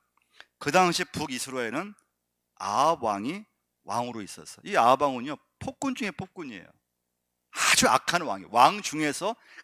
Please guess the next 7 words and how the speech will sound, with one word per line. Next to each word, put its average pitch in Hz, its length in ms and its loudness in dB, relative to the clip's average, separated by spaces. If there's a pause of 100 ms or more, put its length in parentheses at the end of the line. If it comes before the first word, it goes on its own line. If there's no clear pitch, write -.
가장 - 420 2
악한 165 340 2
왕이에요. 95 380 -10 (1600)
그런데 175 500 6
그 180 200 -2
아합 131 360 4
왕의 127 520 -2